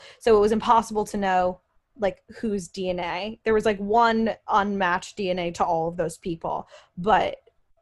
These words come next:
so many people had been through at the time that it could have also just been a random person, um, affiliated with the case. According to Kate McCann, an officer placed tape across the doorway of the children's bedroom,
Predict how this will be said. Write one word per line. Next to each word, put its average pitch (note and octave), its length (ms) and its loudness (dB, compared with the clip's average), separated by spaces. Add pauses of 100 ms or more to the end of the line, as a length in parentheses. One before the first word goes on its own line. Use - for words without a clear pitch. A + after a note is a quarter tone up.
(260)
so - 320 0
many F#3+ 160 -4
people G#3 240 -6
had F#3+ 180 -4
been F#3 220 -4
through G#3 160 -6
at G3+ 80 -10
the G3+ 80 -8
time G3 260 -2
that F#3 80 -2
it F3 80 -4
could - 80 -6
have F3+ 100 -6
also F3 280 -6
just F#3 240 -14
been F#3+ 260 -10 (640)
a G3+ 80 -4
random F3 320 -4
person, G3 520 -8 (240)
um, G3+ 560 -6
affiliated G3 520 -4
with G3+ 140 -12
the G3+ 60 -18
case. - 400 -16 (1080)
According C4 440 6
to - 80 -14
Kate G#3+ 200 -4
McCann, C#4 460 -2 (420)
an A3+ 80 4
officer B3+ 580 6
placed - 380 -2
tape D4+ 320 -2
across A3 320 2
the G#3 100 -10
doorway G#3 380 2
of F#3+ 140 -6
the F#3 40 -6
children's G3 400 -4
bedroom, A#3+ 560 0